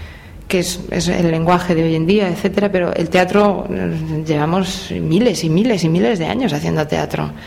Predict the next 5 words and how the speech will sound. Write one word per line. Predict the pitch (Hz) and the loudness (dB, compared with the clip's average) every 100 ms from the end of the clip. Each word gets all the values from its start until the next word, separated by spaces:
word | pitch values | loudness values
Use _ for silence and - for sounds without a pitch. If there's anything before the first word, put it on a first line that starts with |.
| - - - | -18 -12 -2
Y, | 190 170 - | 0 0 -2
y | 180 | 0
cada | 170 170 | 2 2
época | 180 202 214 220 | 0 -2 0 0
tiene, | 226 185 190 190 180 170 160 156 | 0 0 2 2 2 2 0 0